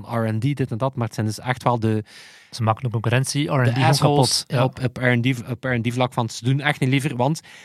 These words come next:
Speaker 1: per patent dat je moet gaan verdedigen, en het gaat nooit over één patent, het gaat altijd over een, een pak patenten,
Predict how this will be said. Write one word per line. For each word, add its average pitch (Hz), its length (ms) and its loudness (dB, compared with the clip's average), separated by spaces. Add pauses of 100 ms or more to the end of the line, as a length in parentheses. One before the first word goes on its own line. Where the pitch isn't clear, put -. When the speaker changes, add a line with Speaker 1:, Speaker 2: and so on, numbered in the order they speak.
(680)
Speaker 1:
per 196 220 0
patent 160 400 -4
dat 156 100 -2
je 139 60 2
moet 135 180 0
gaan 120 160 0
verdedigen, 143 460 -2
en 123 120 -12
het - 100 -12
gaat 117 220 -6
nooit 123 280 0
over 107 200 -2
één 117 160 -4
patent, 113 380 -6
het 113 160 -16
gaat 104 120 -10
altijd 107 220 -6
over 101 160 -8
een, 101 180 -8
een 107 100 -12
pak 131 180 -4
patenten, 139 500 -2